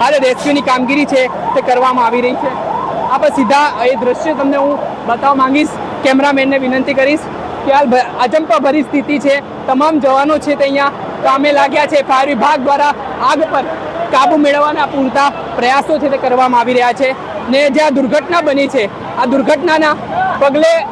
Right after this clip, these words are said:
હાલ જવાનો છે તે કામગીરી કરી રહ્યા છે. ને આપ જોઈ શકો છો કે અહીંયા ધુમાડાના ગોટે ગોટા જોવા મળ્યા. અચાનક આ બિલ્ડિંગ પાસે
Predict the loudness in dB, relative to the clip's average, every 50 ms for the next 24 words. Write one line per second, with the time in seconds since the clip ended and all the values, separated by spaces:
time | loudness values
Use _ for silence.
0 | -10 -12 -12 -10 -8 -8 -8 -4 0 2 2 2 2 0 -2 -4 -8 -14 -14 -14
1 | -10 -4 -2 0 2 2 2 2 2 0 0 0 0 -2 0 0 -2 -2 0 0
2 | 0 2 0 0 0 0 0 0 2 2 2 2 0 0 0 -2 -2 -2 -2 -8
3 | -12 -12 -12 -12 -14 -12 -8 -4 0 2 2 2 2 2 0 -4 -8 -12 -12 -12
4 | -12 -10 -10 -10 -6 -4 -4 -2 0 0 0 0 0 0 -2 0 0 0 0 2
5 | 0 0 0 -2 -2 -2 0 0 0 0 0 0 0 2 2 2 2 2 0 0
6 | 2 0 0 0 0 0 0 0 0 0 0 0 0 2 2 0 0 0 -2 -8
7 | -4 -2 -2 0 2 2 2 2 2 0 0 0 0 0 2 2 2 2 2 2
8 | 2 2 2 0 0 0 2 2 2